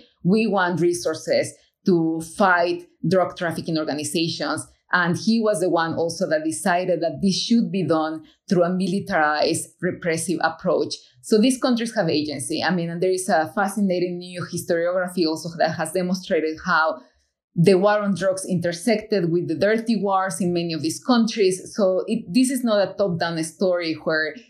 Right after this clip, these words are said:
you know, the, the U S says this has to be done and Latin America just follows. No, I mean, these governments have their own agency and their own responsibility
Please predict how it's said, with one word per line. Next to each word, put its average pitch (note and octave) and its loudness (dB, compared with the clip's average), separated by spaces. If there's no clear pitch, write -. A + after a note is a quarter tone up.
you F3+ 0
know, E3+ 0
the, D#3+ -2
the F3+ 0
U F#3 0
S F#3 -6
says F3 0
this E3+ 0
has E3+ -2
to F3 0
be E3+ 2
done F3 -2
and E3 -4
Latin D#3+ -4
America D#3+ -2
just - -6
follows. E3 -2
No, F#3 -4
I F3+ -2
mean, E3 -6
these F#3+ 2
governments F3 -2
have D3 -2
their C#3 0
own G3+ 2
agency F#3+ -4
and E3 0
their D3+ 0
own E3 -2
responsibility F3 0